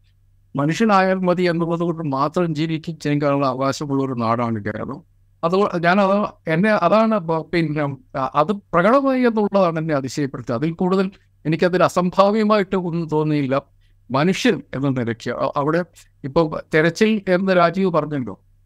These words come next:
മനുഷ്യ ശരീരങ്ങളെ തേടിയാണ് അവിടെ മനുഷ്യർ തിരയുന്നത്. അ, കയ്യോ കാലോ ബ-, പല, ആ,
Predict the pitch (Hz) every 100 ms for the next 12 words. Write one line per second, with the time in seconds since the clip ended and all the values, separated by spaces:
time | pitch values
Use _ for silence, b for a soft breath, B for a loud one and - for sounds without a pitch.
0 | _ _ _ 160 180 170 247 208 190 226
1 | 247 254 254 - 220 214 202 180 180 170
2 | 160 175 165 165 165 156 139 - _ _
3 | _ _ _ _ _ _ _ _ - 147
4 | 135 - 147 175 208 202 165 175 196 175
5 | 160 147 135 151 190 202 165 156 151